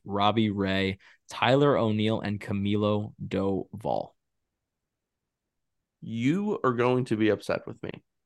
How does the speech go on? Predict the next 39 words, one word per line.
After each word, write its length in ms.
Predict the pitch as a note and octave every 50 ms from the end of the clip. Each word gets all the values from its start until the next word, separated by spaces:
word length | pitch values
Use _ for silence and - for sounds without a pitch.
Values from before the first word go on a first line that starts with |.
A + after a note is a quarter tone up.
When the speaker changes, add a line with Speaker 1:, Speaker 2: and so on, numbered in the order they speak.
| _ _ _ _ _ _ _ _ _ _ -
Speaker 2:
because 280 | A2+ A2+ B2+ A2+ A2 - -
I 360 | - A#2 A#2+ C3 D3 D#3 D#3+ D#3+
have 200 | C#3+ A#2+ A2+ -
stolen 580 | - - - A#2+ A#2 A#2+ A#2+ B2 B2 A#2+ A#2
your 160 | A2 G#2+ G#2
player. 460 | G#2 - G2+ G2 - - - - - -
I 140 | - - A2
already 240 | A#2 A#2+ A#2+ A#2 A2+
know 240 | G#2+ G#2+ - -
it. 80 | - - - _ _ _ _ _ _ _ _ -
Vinny 340 | A2+ A2+ B2+ C#3 D#3 E3+
P. 360 | D#3+ - D#3 A2 E2 C2 - - _ _ _ _ _ _ _ _ _ _ _ _ _ _ _ _
He's 280 | - A#2+ B2+ C#3 D3 E3+
your 120 | E3 D#3+
player. 240 | - E3 D3+ C#3+ C#3+
No? 420 | B2+ C3+ D3+ G3+ C4 D#4+ D#4 - - - - - - - -
Oh 220 | - A#3 C#4 D#4+
my 240 | D4 C4+ G3+ D#3+ D3
gosh. 540 | C3 D#3 F3+ B3 D4 C4 - F#3 - - - _ _ _ _ - - _ _ _ _ -
Colby, 640 | - - G#3+ C4+ D4 B3+ A3 D3 A2 - - - - _ _ _ _ _ _ -
you 220 | C#3 D3+ F#3 B3
were 120 | C#4+ A#3 F#3+
quoted 540 | - - F3+ F#3+ G#3+ C4+ C#4 B3 F#3 E3+
to 280 | - E3+ D#3 C#3+ A#2 - - _ _ _ _ _ _ _ _ - C3+ B2+
be 140 | C#3+ E3+ G3
the, 300 | G#3 G#3 F3 C#3+ C3 - - _ _ _ -
the 160 | A#2+ B2+ D3 C3+
Vinny 260 | B2+ D#3 E3+ G#3+ F#3
P 240 | - - G3+ G#3+ F#3
train. 640 | - - - D3+ F#3+ D#4 F4+ - C#3+ C#2+ - - - _ _ _
Speaker 1:
Yeah, 280 | - F#3+ A3+ A#3+ A3+ F3+
I'm 120 | A#3 B3
just 180 | B3 E4 - -
trying 220 | F#4+ E4 F#4+ D#4+
to 40 | -
take 160 | - F#3+ F3+
some 140 | - D#3 B2+
different 320 | A#2 B2 B2+ D3+ C3 A2+ G2+
guys. 340 | G2+ G#2 G#2 G#2+ G2+ -